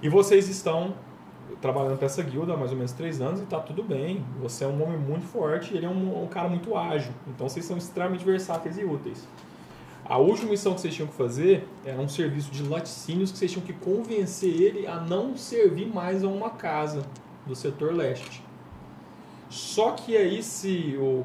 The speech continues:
Caeiros percebeu, Caio não, Lotan percebeu que se isso acontecesse, a filha do, da casa dos laticínios lá ia sofrer, por causa que as receitas da família iam reduzir muito, e ele gostava muito dele, não queria que isso acontecesse.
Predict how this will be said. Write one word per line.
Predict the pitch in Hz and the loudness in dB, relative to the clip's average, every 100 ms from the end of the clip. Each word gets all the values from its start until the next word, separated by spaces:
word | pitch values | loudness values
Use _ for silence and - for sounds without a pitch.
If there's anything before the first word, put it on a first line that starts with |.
| - | -2
Caeiros | 165 143 170 185 | 0 4 4 2
percebeu, | - 180 180 156 127 117 | 2 2 4 -2 0 -2
Caio | 131 113 104 | -2 -6 -8
não, | 98 - - 127 | -12 -14 -14 -6
Lotan | 120 131 - 110 - - - - | 2 2 4 -2 -2 -8 -14 2
percebeu | 131 127 147 123 123 151 - - - - - | 4 4 0 0 0 -2 -6 -14 -14 -14 -4
que | 151 | -2
se | - - 180 170 165 - | -2 -2 2 4 2 0
isso | 185 208 233 | -2 0 0
acontecesse, | 202 202 196 143 - 185 233 - - - | 2 2 2 0 6 6 6 0 -8 -4
a | 139 | -4
filha | - - 190 277 302 | -4 -6 -2 6 6
do, | 190 160 135 131 135 | 8 6 2 -2 -2
da | 131 | -2
casa | - 143 131 | 0 0 2
dos | 131 123 | -2 0
laticínios | 135 131 - 135 143 127 | 0 0 -4 -4 -2 0
lá | 131 175 226 - - - - - | 2 2 0 -4 -16 -20 -16 -4
ia | 131 | -2
sofrer, | 143 226 233 262 202 214 | 2 2 0 6 8 8
por | 214 147 | 4 -2
causa | 135 131 | 0 0
que | 147 143 | 0 2
as | 131 | 2
receitas | 131 151 - 156 170 156 | 2 -2 0 0 0 0
da | 147 | -2
família | 160 143 131 139 | -2 0 0 0
iam | 143 | -2
reduzir | 139 143 139 143 | 0 0 0 -2
muito, | 185 185 220 233 | 0 2 0 0
e | |
ele | 151 143 | -2 2
gostava | 151 147 147 151 | 0 0 -2 -2
muito | 170 | -2
dele, | 170 160 | -2 -2
não | 185 | -2
queria | 196 196 | 0 0
que | |
isso | 208 | 0
acontecesse. | 208 196 226 214 180 - | -4 -2 -2 2 2 0